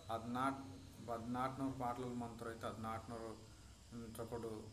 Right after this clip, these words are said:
గావగడ నిరస-, నిరసన సాటి ఓంగిరిదు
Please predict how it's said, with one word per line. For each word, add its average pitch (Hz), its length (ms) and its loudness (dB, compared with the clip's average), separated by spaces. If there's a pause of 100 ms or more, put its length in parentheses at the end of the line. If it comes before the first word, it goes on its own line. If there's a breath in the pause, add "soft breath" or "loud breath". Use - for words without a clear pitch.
(140)
గావగడ 113 400 2
నిరస-, 107 880 -2
నిరసన 117 460 0
సాటి 107 400 -2
ఓంగిరిదు 110 760 -2